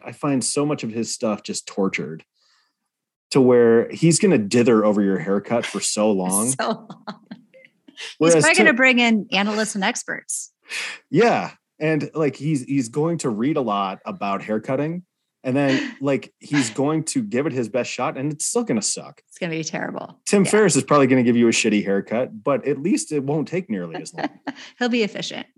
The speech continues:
Speaker 2: for sure.
Speaker 1: <laughs> Yeah, very much so.
Speaker 2: <laughs> All right. Who would you rather write your business pitch? Elon or Oprah?
Speaker 1: Oprah.
Speaker 2: Oh, just like everybody I ask, there's just, like, no thought to this. It's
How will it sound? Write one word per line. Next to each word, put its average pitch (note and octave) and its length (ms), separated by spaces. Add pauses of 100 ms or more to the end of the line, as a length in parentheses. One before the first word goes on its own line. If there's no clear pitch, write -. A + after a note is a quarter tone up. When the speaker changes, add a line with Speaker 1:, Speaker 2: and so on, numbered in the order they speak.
Speaker 2:
for - 140
sure. - 160 (140)
Speaker 1:
<laughs> G3+ 180
Yeah, G3 140 (480)
very D3+ 200
much F3+ 220
so. F2 260 (160)
Speaker 2:
<laughs> - 340 (840)
All C4 140
right. E3+ 400
Who C#4+ 240
would D4+ 160
you C#4 80
rather G#3+ 400
write F#3+ 200
your F#3+ 120
business E3+ 360
pitch? - 460 (420)
Elon A3 580 (180)
or G3+ 140
Oprah? F#3+ 460 (600)
Speaker 1:
Oprah. G#2+ 420 (1300)
Speaker 2:
Oh, D#3+ 220 (160)
just - 280
like E3 300
everybody G#3 640
I G#3 100
ask, F3 560
there's E3+ 380
just, - 220
like, E3+ 220
no F3 840 (380)
thought E3+ 240
to F3+ 100
this. - 340
It's - 240